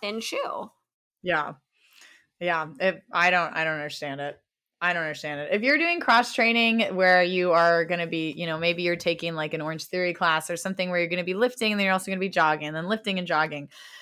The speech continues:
Speaker 2: I definitely recommend, I, I have seen the Metcon sevens. Those are great. I know there's quite a few people who work out in those. And again, I'm not trying to, like, knock Metcons altogether because they do have their place and, and everything, but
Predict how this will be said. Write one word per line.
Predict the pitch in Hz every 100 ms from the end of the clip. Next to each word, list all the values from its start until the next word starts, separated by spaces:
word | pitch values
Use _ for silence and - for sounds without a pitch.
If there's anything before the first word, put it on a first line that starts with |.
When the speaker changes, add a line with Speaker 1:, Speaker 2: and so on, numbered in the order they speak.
| - 190
Speaker 2:
I |
definitely | 202 202 220
recommend, | 190 190 180 165 160 -
I, | 180 -
I | 202
have | 208 202 202
seen | 214 202
the |
Metcon | 190 165 - 175 165
sevens. | 151 151 151 156
Those | 170 170 170
are | 160
great. | 156 139 135 - 160
I | 165
know | 160 160 151
there's | 160 160
quite | - 165
a | 170
few | 165
people | 160 160
who | 170
work | 151 147
out | 143 143
in |
those. | 147 143 -
And | 190
again, | 185 175
I'm | 160 185
not | 190 -
trying | 190
to, | 180
like, | 165
knock | 170 170 170 156 - _ _ _ _ _ 190
Metcons | 190 - - 143 147 170 - - - 175
altogether | 165 160 - 170 147 147 160
because | 160 160 156 156 -
they | 170
do | 165 170
have | 170 160
their | 160 156
place | - 156 180 -
and, | 165 160 156 -
and | 160
everything, | 151 147 147 156 165
but | 156